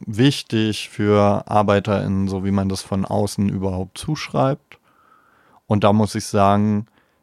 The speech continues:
das war interessanterweise, gab's da ein Gefälle, und zwar ein Ost-West-Gefälle in dieser Befragung.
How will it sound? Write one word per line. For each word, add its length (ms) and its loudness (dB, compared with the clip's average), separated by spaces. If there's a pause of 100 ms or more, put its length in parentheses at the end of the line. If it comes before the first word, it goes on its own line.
(220)
das 200 0
war 160 4
interessanterweise, 1500 0 (680)
gab's 300 0
da 80 0
ein 140 2
Gefälle, 680 -4 (160)
und 200 -2
zwar 160 2
ein 100 4
Ost-West-Gefälle 1120 -6
in 140 -4
dieser 220 -8
Befragung. 720 -12